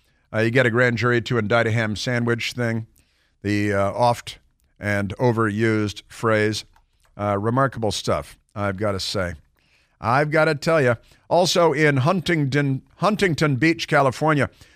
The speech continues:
the city council has voted to ban mask mandates and vaccine mandates because they're trying to get ahead of the Democrats, who we know are coming back with more mandates.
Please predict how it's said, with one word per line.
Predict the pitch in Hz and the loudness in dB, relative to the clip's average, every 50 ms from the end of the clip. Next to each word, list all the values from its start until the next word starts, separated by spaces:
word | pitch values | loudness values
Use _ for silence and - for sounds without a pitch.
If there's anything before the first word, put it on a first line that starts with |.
| _ _ | _ _
the | - 147 147 | 0 0 2
city | - - 208 214 196 165 | 2 2 2 2 2 2
council | - - 180 196 190 175 - 143 127 120 | 2 0 2 2 2 2 0 0 2 4
has | 135 127 127 120 107 | 4 4 4 2 2
voted | 120 139 143 135 123 120 - | 2 2 4 4 2 2 0
to | 143 127 | 0 0
ban | 110 98 92 135 139 147 147 147 147 135 113 110 | 0 2 0 2 2 4 2 2 2 0 0 2
mask | 123 139 147 156 147 - - | 2 2 2 2 0 -2 -4
mandates | 117 120 123 127 123 120 113 113 120 120 123 120 - - | -2 0 2 2 2 2 0 0 0 0 0 -2 -4 -4
and | 120 107 101 95 | -4 -2 -2 0
vaccine | 117 127 127 - - - - - 143 135 123 113 107 | 0 0 0 0 -4 -8 -4 -2 0 0 0 0 0
mandates | 104 104 104 104 101 98 92 110 117 131 135 - - - - _ _ _ _ _ _ _ _ _ _ _ _ _ _ _ _ _ _ _ _ _ 110 | 0 0 -2 -2 -2 -2 -2 -2 -4 -4 -6 -10 -12 -12 -14 _ _ _ _ _ _ _ _ _ _ _ _ _ _ _ _ _ _ _ _ _ 0
because | 127 123 120 120 113 - 151 135 131 131 131 127 123 110 | 2 2 2 0 0 0 2 4 4 4 4 4 2 0
they're | 113 131 123 117 | 0 0 0 0
trying | 107 - 156 160 156 | 0 0 0 0 0
to | 143 | 2
get | 143 143 | 2 2
ahead | 139 143 143 135 | 4 4 4 2
of | 131 117 | 2 -2
the | 120 | -2
Democrats, | 113 113 135 139 127 101 - - 110 95 95 - - | 0 0 0 0 0 -2 0 -2 -2 -2 -2 -4 -2
who | - 120 | 0 0
we | 117 113 113 | 2 2 0
know | 113 113 123 127 120 | 0 2 2 2 4
are | 113 113 | 2 2
coming | 95 - 143 131 120 113 110 107 98 | 0 0 -2 0 0 0 -2 -2 0
back | 107 120 120 117 110 - | 2 2 2 2 0 -2
with | - 104 101 90 | -2 -2 0 0
more | 107 117 123 123 120 117 | 0 0 2 2 2 2
mandates. | 110 107 113 120 120 117 113 95 104 98 92 - - - - - | 2 0 0 0 0 0 0 0 0 -2 -2 -4 -8 -10 -10 -10